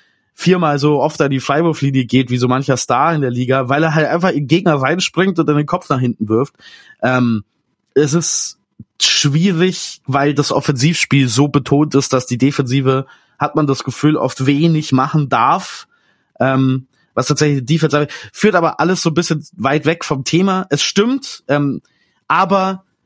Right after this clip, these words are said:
äh, äh, es stimmt diese unterschiedliche Wahrnehmung, ähm, von beiden, was aber m-, auch mal wieder für diese N-B-A-Berichterstattungsbubble und Welt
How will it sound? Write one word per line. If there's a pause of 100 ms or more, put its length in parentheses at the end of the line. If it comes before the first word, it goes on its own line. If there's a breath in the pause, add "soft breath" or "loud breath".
(280)
äh,
äh,
es
stimmt
diese
unterschiedliche
Wahrnehmung, (160)
ähm,
von
beiden, (380 soft breath)
was
aber
m-,
auch
mal
wieder
für
diese
N-B-A-Berichterstattungsbubble
und
Welt